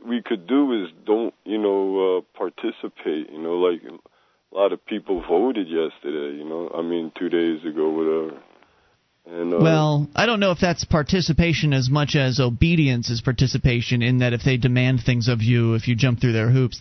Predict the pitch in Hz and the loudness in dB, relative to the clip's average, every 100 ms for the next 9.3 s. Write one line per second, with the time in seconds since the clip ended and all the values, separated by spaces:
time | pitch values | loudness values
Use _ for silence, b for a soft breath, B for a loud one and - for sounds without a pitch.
0 | - 117 143 139 117 113 - 113 127 113 | -4 0 2 2 2 0 0 2 2 0
1 | - 113 127 110 113 113 117 117 113 B | 0 2 2 2 0 0 2 0 0 B
2 | B B - 110 107 107 127 143 131 123 | B B 0 2 2 2 2 4 2 2
3 | 123 123 113 113 127 127 117 104 117 - | 0 0 0 2 2 2 0 0 0 -2
4 | 113 110 - - 110 113 110 - 131 127 | 2 0 0 2 2 2 0 0 0 0
5 | 107 117 113 _ 117 - _ 110 _ 95 | 0 0 0 _ -12 -12 _ -20 _ -6
6 | 95 98 117 131 - 107 104 107 120 107 | -6 -2 -2 -2 -6 -2 0 -2 -6 -6
7 | 120 117 107 101 95 80 85 110 107 101 | -6 -2 0 0 -4 -8 -14 -6 0 2
8 | 98 - 110 104 - 110 110 110 104 101 | 0 -2 -4 -4 -2 -2 0 0 -2 -2
9 | 101 98 87 | 0 -2 -4